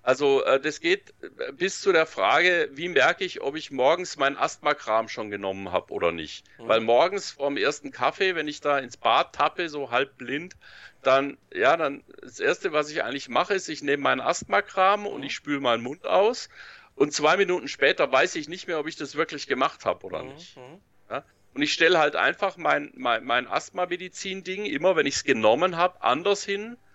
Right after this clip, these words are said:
Speaker 1: also morgens, als wenn ich's abends nehme. Ja?
Speaker 2: Okay.
Speaker 1: Also abends, nach dem Abend, äh, stelle ich es hin,
Speaker 2: Mhm.
Speaker 1: auf den Kopf, und morgens, wenn ich's nehme, lege ich's hin.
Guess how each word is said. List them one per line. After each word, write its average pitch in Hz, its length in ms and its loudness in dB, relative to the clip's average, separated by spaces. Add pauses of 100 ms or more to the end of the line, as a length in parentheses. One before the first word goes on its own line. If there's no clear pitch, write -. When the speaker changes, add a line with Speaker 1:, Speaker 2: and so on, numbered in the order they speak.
(300)
Speaker 1:
also 123 240 0
morgens, 156 600 2
als 143 280 0
wenn 143 120 0
ich's - 200 -12 (120)
abends 117 480 0
nehme. 78 360 -12 (120)
Ja? 98 140 -6
Speaker 2:
Okay. 185 140 -10 (360)
Speaker 1:
Also 123 320 0
abends, 175 440 0
nach 120 140 -2
dem 123 120 -8
Abend, 143 500 0 (120)
äh, - 200 -6
stelle 165 360 2
ich 202 120 -4
es 214 160 -4
hin, 226 320 -4 (240)
Speaker 2:
Mhm. 120 200 -14
Speaker 1:
auf 131 160 4
den 131 100 -8
Kopf, - 360 2 (540)
und 156 180 0
morgens, 180 560 6 (500)
wenn 175 200 2
ich's 175 200 -6
nehme, 143 280 4
lege 123 380 4
ich's - 140 -6
hin. 82 260 -4